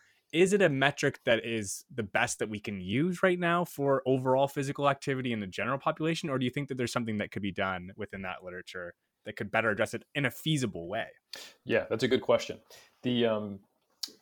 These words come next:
Speaker 2: the step count trackers are getting better and better all the time, and that's a very interesting thing as well. So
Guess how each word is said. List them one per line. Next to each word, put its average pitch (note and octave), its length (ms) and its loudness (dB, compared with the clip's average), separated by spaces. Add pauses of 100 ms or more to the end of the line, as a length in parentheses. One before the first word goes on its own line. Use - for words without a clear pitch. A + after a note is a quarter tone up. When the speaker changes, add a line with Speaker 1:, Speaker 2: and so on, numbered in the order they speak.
(360)
Speaker 2:
the C3 100 2
step - 280 0
count C4 180 0
trackers C3 400 2
are A2+ 160 0
getting B2 220 0
better G#2+ 200 4
and G2 100 -2
better G#2 200 6
all G2+ 80 2
the - 140 -10
time, F#2+ 280 -2
and F#2+ 80 -6
that's G#2 160 -2
a G#2 40 -4
very G2+ 220 0
interesting G2 340 -8
thing G2 160 -10
as G#2 180 -10
well. G2 400 -2
So G2 480 -2